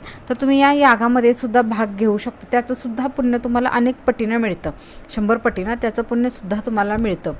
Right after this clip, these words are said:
तर या गोष्टी झाल्या याग आणि प्रहराच्या. तर नक्कीच तुम्ही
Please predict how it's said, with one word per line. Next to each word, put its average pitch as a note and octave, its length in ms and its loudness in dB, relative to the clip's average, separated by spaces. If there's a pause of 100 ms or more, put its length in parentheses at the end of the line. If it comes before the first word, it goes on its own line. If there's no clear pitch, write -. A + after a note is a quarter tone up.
(960)
तर A#3+ 60 -2
या C4 200 6
गोष्टी C#4 300 -2
झाल्या C4+ 240 2
याग A#3 300 2
आणि A#3+ 180 0
प्रहराच्या. G3+ 560 -2 (500)
तर A#3+ 40 2
नक्कीच C#4 460 0
तुम्ही D#4 340 2